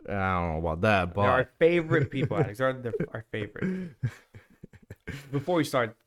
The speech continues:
Speaker 2: that part,
Speaker 1: The, the
Speaker 2: nothing here being said now is financial advice, legal advice, or any sort, or any sort. All right? None of it. None of it. Being very clear on this.
Speaker 1: I feel like you get them w-, way better camera angle right now. <laughs>
Speaker 2: For what?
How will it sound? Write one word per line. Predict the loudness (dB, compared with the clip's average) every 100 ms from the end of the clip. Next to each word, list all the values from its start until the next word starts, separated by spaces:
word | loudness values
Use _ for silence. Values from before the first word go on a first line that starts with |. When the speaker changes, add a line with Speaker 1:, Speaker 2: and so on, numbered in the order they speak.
| _
Speaker 2:
that | -4 -4 -6 _ _ -10
part, | -8 -8 -10 _ -18
Speaker 1:
The, | -14 -8
the | -6 -4
Speaker 2:
nothing | 2 2 2 0 0
here | 2 2
being | 0 0 0
said | 2 0 2
now | 0
is | 0 0
financial | 0 0 -2 -2
advice, | 0 2 0 -2
legal | 0
advice, | 2 2 0
or | 0
any | -2
sort, | -2 -4 -4 -4
or | -4
any | -4 -4
sort. | -2 -2 0 -2 -4 -16 -10 0
All |
right? | 2 4 0 -8
None | -6 0 2
of | 2
it. | -4 -10 _ _ _ _ _ _ _ -12
None | -6 -2 0 2 2
of | 0
it. | -6 -8 -2
Being | 0 0
very | 2 2 2
clear | 0 -2
on | -2
this. | -8 -16 -12
Speaker 1:
I |
feel | 0 2
like | 2
you | 2
get | 0
them | -2
w-, | -4 -4 -2
way | -2
better | -2 -6
camera | -6 -10 -10 -10
angle | -12 -10
right | -10 -8
now. | -4 -4 -6
<laughs> | _ _
Speaker 2:
For | -6 0
what? | 0 0